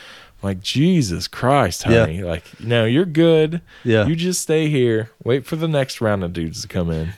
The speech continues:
Speaker 2: Yeah. That, uh, there was a place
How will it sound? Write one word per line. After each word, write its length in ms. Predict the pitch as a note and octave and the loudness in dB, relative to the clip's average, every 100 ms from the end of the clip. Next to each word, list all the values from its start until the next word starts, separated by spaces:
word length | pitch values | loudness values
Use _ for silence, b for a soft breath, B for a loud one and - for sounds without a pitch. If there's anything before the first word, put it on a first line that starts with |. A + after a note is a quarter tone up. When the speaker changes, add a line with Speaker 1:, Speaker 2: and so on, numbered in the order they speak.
| _ | _
Speaker 2:
Yeah. 240 | B2+ F#2+ - _ | -2 -2 -6 _
That, 240 | B2 C3+ C#3 | 2 4 6
uh, 300 | B2 G#2+ G2 - _ _ _ _ _ _ - | 4 2 0 -8 _ _ _ _ _ _ -8
there 180 | A#2 E3+ | 0 2
was 120 | C3 | 2
a 60 | G#2 | -2
place 460 | - B2 A2 - | 0 0 0 -6